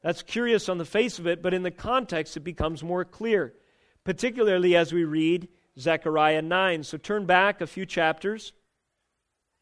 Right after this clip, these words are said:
Again, what are we, uh, taking note of here? Decisive moments of messianic fulfillment, signaling the essence of the Messiah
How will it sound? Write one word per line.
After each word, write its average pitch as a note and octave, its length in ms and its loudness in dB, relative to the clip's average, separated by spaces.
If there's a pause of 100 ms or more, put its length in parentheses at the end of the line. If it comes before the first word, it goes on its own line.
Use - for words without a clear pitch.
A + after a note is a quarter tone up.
(920)
Again, E3+ 640 2
what F3 200 0
are G3+ 60 4
we, G3 320 0 (140)
uh, D#3+ 160 0
taking G3 400 -2
note G#3 240 4
of F3+ 120 -2
here? A3 220 -2
Decisive G3+ 800 -2
moments G#3 420 -2
of D#3+ 140 -6
messianic F3+ 600 -4
fulfillment, G3 600 -4 (520)
signaling E3 840 -2 (540)
the D#3+ 260 -4
essence G3+ 480 -2
of E3 120 -8
the D3+ 60 -8
Messiah F#3 640 0